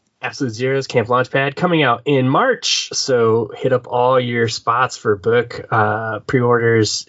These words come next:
uh, be it Amazon, Barnes and Noble, uh, or your local comic book store, and, uh, get those pre-orders in because every pre-order counts, and we are in that time frame to get those pre-orders in. So do it and jump on it.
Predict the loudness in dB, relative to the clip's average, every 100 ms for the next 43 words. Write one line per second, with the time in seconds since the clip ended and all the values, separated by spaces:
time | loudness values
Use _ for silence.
0 | -2 0 0 -2 -2 -2 0 -2 0 0
1 | 0 0 0 0 -2 0 -2 -2 -10 -14
2 | -10 0 0 0 -4 -6 -14 _ -20 _
3 | -12 -10 -4 0 0 0 -4 -6 -4 -2
4 | 0 -2 -6 -2 0 0 -2 -2 0 0
5 | 2 0 -4 -20 -14 -4 0 2 2 2
6 | 2 2 2 0 -2 -10 -4 -2 -2 0
7 | 0 2 2 2 2 2 -2 -2 -2 0
8 | -2 -4 -2 -2 0 0 2 0 0 0
9 | 0 -2 0 2 2 2 0 -2 -14 -20
10 | -20 -6 0 2 0 -2 -4 0 0 2
11 | 0 0 -4 -4 0 -2 0 0 2 0
12 | 0 0 0 0 -2 -2 -2 0 0 0
13 | 0 0 0 0 0 0 0 0 0 -4
14 | -18 _ -2 0 2 0 0 0 0 2
15 | 2 0